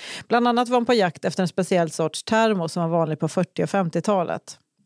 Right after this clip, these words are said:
Vid en söndagsmiddag berättade pappa om sina idéer och termosen kom på tal. Min svåger, som vi kan kalla för Manne, var med på middagen och han berättade att det nog fanns precis en sån termos någonstans i hans föräldrahem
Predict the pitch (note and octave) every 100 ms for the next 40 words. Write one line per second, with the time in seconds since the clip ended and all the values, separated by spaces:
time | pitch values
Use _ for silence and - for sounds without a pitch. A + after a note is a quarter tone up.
0 | _ _ - - - - G#3+ A#3 C4 A#3
1 | G#3 A#3+ B3 A#3+ G#3 F3+ F#3+ F3+ G#3 -
2 | E3+ F3 E3 F3+ F3 G3+ G3+ A#3 A#3 A3+
3 | - - F3+ E3 E3 E3 D#3 C#3+ F3 F#3+
4 | - E3 - _ _ _ _ G#3 A#3 -
5 | C#4 C#4 F3 E3+ - - - G3 F3 F3
6 | G#3 G3 D3 - E3+ A3 F#3 F3+ A#3+ D#3+
7 | _ - - - - A#3 A3+ B3+ C4 A3+
8 | F#3+ D#3+ E3+ E3+ - F#3+ A3 A3+ F3+ -
9 | E3+ E3 F#3+ E3+ D3+ E3 D#3+ - A#3 -
10 | D#4+ D#4 D4 F3 D#3+ D#3 D#3+ D#3+ D#3 A3
11 | C#4+ C4+ - E3 D#3+ F3 C#3+ - F#3+ G#3+
12 | F3+ D#3 G#3 A3+ F#3